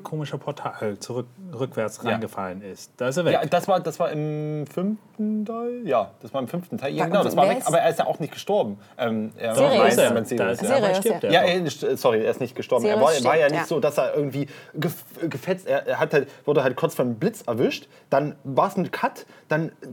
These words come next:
Speaker 2: äh, fällt er so nach hinten und weg war er. Das war, ich weiß nicht, also ich, ich, ich, ich finde, also F S K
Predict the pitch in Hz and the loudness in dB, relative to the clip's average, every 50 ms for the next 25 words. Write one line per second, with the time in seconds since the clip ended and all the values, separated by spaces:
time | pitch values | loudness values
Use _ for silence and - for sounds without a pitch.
0 | - - 123 147 135 120 120 123 - 165 170 196 233 208 170 185 175 160 - 160 | -12 -8 -6 -6 -6 -6 -8 -4 -2 0 0 2 2 2 2 2 -2 -2 0 -2
1 | 220 220 220 175 156 160 - - 156 147 120 104 101 - 113 - - 117 180 - | -2 -2 -2 -2 -2 -2 -2 0 0 0 0 0 -4 -6 -8 -6 -4 -4 -4 -4
2 | - - _ _ _ _ _ - 120 113 - 120 113 - 98 87 - 107 104 123 | -6 -8 _ _ _ _ _ -12 -8 -2 0 0 0 0 -2 -6 -6 -6 -4 -4
3 | 117 - 120 - - - - 120 - - - 117 120 - - - - - - - | -4 -4 -6 -10 -12 -12 -14 -14 -12 -12 -12 -12 -12 -12 -14 -14 -14 -14 -14 -12
4 | - - 151 156 156 156 - - 120 113 120 117 107 - - 131 - 165 147 - | -8 -6 -6 -4 -6 -6 -4 -4 -2 0 0 -2 -2 -4 -6 -6 -4 -4 -4 -2
5 | - 143 127 117 | 0 0 0 0